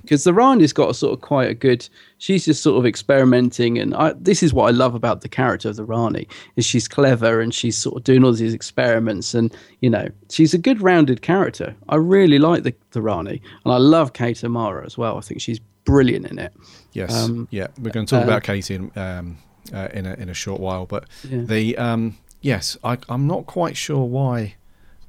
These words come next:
Speaker 2: or, or how the Master you know, hijacked the tardis at the beginning. 'Cause it's kind of one of those stories where, you know, the beginning, it doesn't really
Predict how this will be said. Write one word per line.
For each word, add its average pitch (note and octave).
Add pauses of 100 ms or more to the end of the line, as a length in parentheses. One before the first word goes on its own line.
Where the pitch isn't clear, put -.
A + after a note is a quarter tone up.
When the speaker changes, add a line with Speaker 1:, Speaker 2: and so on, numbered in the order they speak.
(220)
Speaker 2:
or, G#2+
or A2
how C3+
the A2+
Master G#2+ (420)
you G#2
know, F#2
hijacked G#2+
the G2+
tardis F#2
at -
the - (100)
beginning. G2+ (520)
'Cause B2
it's A#2+
kind G#3+
of D#3+
one D3+
of B2+
those A#2+
stories A#2
where, G2 (920)
you B2+
know, D3+
the C#3
beginning, C3+
it G2
doesn't C#3+
really B2